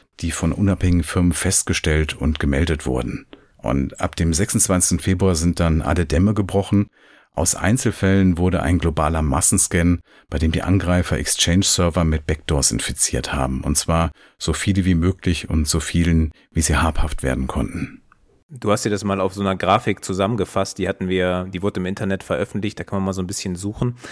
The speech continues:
Speaker 2: Das sieht sehr interessant aus, also man hat im Januar sehr, sehr kleine Ausschläge und auf einmal, ich vermute mal, hängt sehr auch stark auch damit zusammen, dass die Angreifer gemerkt haben, okay, jetzt wird das Ganze öffentlich,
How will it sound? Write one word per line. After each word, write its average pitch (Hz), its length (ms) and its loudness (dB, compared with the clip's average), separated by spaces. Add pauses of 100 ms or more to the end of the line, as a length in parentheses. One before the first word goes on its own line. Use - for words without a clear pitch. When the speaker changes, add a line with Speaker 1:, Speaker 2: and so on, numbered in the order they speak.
(140)
Speaker 2:
Das - 80 -12
sieht 120 160 -2
sehr 107 120 6
interessant 110 520 0
aus, 110 260 2
also 95 180 -2
man 95 200 0
hat 98 160 0
im 117 80 -4
Januar 127 420 4
sehr, 107 160 0
sehr 101 100 -2
kleine 123 460 -4
Ausschläge 123 720 -4 (280)
und 110 160 -4
auf 95 180 -2
einmal, 120 580 0
ich - 100 -16
vermute 113 320 -2
mal, 110 320 0
hängt 113 300 -6
sehr 110 200 2
auch 107 120 -2
stark 113 340 -2
auch 113 80 0
damit 107 280 -4
zusammen, 104 380 -2
dass 104 160 -6
die 98 380 -6
Angreifer 107 380 -2
gemerkt 101 340 -2
haben, 104 160 0
okay, 98 180 -8
jetzt 101 200 -4
wird 104 100 -6
das - 120 -8
Ganze 104 260 -4
öffentlich, 135 580 -4